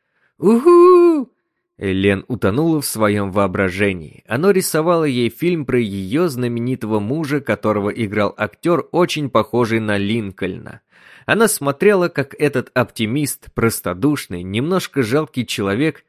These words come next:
напевая, возится с крошечным микрофоном, с помощью которого он надеялся измерить мельчайшие шумы в человеческом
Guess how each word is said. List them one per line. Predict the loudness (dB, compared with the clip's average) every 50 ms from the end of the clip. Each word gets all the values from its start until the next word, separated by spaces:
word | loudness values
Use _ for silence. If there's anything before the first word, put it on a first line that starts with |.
| _ _
напевая, | -6 -6 -4 -4 -2 -2 -2 0 0 2 2 2 2
возится | 0 0 0 0 0 0 -2 -4 -6 -4 -4 -4 -4
с | -4 -6
крошечным | -6 -4 -2 -2 -2 -4 -8 -8 -8 -6 -6 -6 -4
микрофоном, | -4 -4 -6 -6 -4 -4 -6 -4 -4 -2 -2 -2 -2 -4 -6 -6 -8
с | -10 -10 -8
помощью | -6 -6 -4 -4 -6 -8 -8 -8
которого | -6 -6 -6 -2 0 0 0 0 0 -2 -4 -6 _ _ _ _ -2
он | -2 0 0 0 -2
надеялся | -2 0 0 2 2 2 2 0 -2 -2 -6 -6
измерить | -4 -2 -2 -2 -2 -4 -2 -2 0 0 -2 -4 -4
мельчайшие | -4 -4 -4 -4 -4 -2 -2 -2 -2 -2 -2 -2 -2
шумы | -2 -2 -6 -6 -6 -6 -6 -6
в | -6
человеческом | -6 -4 -2 -2 0 0 -2 -2 -4 -6 -6 -6 -6 -8